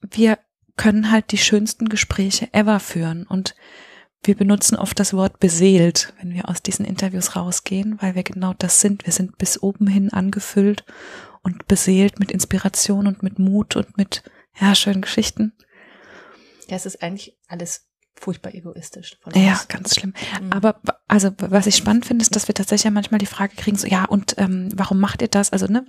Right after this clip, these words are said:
Speaker 1: was ganz oft schwingt in der Frage mit, ähm,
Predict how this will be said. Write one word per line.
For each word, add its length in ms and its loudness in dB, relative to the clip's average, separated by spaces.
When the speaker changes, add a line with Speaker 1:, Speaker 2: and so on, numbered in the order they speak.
Speaker 1:
was 200 0
ganz 220 2
oft 260 -4
schwingt 400 2
in 100 -4
der 140 0
Frage 360 0
mit, 340 0
ähm, 420 -2